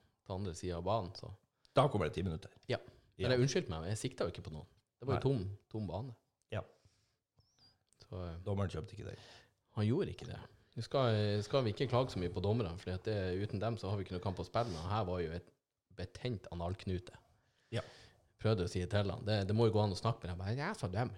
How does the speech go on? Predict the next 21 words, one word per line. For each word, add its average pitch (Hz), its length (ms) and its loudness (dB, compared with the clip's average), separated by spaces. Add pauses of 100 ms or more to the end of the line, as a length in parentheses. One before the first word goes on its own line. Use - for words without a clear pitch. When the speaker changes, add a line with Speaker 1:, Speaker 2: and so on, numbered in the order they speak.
Speaker 1:
Ja, 117 100 0 (120)
det 104 100 -2
sier, 123 140 -2
"Det 98 80 -2
går 123 140 4
jo - 40 -4
ikke 123 80 0
an 135 100 0
å 92 60 0
snakke - 280 -2
med 85 120 -6
deg." 101 60 -10 (340)
"Nei, 95 120 -6 (280)
jeg 92 100 -12
er 98 40 -8
så 127 140 -4
døm." 101 180 -6 (220)
Jeg 101 180 -20
bare, 101 100 -12
"Åh, - 120 -16 (640)
Speaker 2:
Ja. 85 120 -6